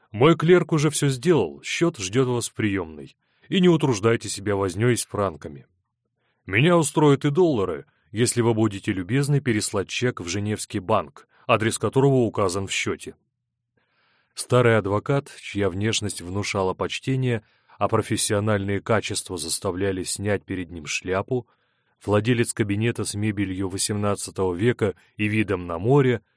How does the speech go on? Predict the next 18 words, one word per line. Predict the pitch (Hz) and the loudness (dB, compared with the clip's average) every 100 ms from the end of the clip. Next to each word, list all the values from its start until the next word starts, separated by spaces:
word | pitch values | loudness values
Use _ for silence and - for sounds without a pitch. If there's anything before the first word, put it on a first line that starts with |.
| _ _ - | _ _ -6
а | 87 | 0
также | 123 95 104 | 2 2 0
неподлежащего | 107 - 104 101 110 101 110 - - 95 98 95 | 0 -2 -4 0 0 0 -2 -2 -4 -2 0 0
обложению | 92 92 82 101 95 95 | 0 -2 -2 -4 -4 -6
налогом | 92 95 95 85 78 | -2 -2 -2 -4 -10
счета | - 131 139 | -4 -2 -2
в | 131 | -6
швейцарском | - 107 113 104 - 107 101 | -8 -6 -4 -4 -4 -4 0
банке, | 110 101 - 101 - _ _ _ _ | 0 0 -4 -6 -6 _ _ _ _
медленно, | 87 104 143 135 139 139 135 127 - _ _ _ | -4 2 2 2 -2 0 -2 -6 -12 _ _ _
помня | 117 107 101 | 2 2 0
о | 95 | 0
своих | - 95 95 - | 0 0 -2 -4
преклонных | 98 - 92 90 85 78 87 | -10 -6 -6 -6 -8 -10 -10
летах, | 80 123 143 139 - _ _ | -4 2 2 0 -10 _ _
поднялся | 95 90 110 120 - | -6 -2 -2 -2 -6
с | - | -8
места. | 95 80 - - - | -8 -10 -12 -16 -20